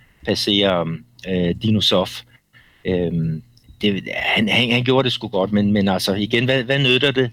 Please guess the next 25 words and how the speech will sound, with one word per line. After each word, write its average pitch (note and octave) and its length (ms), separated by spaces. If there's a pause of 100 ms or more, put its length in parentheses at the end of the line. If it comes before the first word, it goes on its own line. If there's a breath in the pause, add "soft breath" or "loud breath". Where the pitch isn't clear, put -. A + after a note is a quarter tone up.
(100)
når G2+ 220
man, G2 260 (440 loud breath)
når G2 100
man G2 220
må F#2 240
forlade G2 400
den G2+ 200
her, G2 360 (280)
øh, F#2 220
V F2 160
M-slutrunde, F#2 500
ikke? A2+ 160
Vi G#2 60
skal - 220
også A#2 180
lige C3+ 80
tage A#2+ 160
med, G#2+ 200
at F#2+ 60 (420 loud breath)
Maradona, A2 720 (220)
han, A2+ 320
han A2+ 120
fik A#2 200
så, G2 540
øhm, E2+ 180